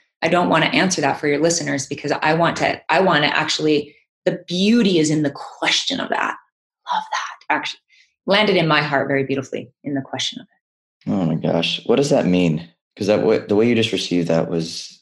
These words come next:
Speaker 2: was beautiful. I loved witnessing that.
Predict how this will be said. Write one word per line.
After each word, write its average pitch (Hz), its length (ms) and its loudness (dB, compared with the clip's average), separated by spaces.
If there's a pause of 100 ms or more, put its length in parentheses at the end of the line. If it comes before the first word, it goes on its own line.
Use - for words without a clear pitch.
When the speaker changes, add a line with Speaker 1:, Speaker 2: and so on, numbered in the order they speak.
(240)
Speaker 2:
was 82 120 -4
beautiful. - 680 -4
I 82 120 2
loved 82 300 2
witnessing - 500 -4
that. - 320 -6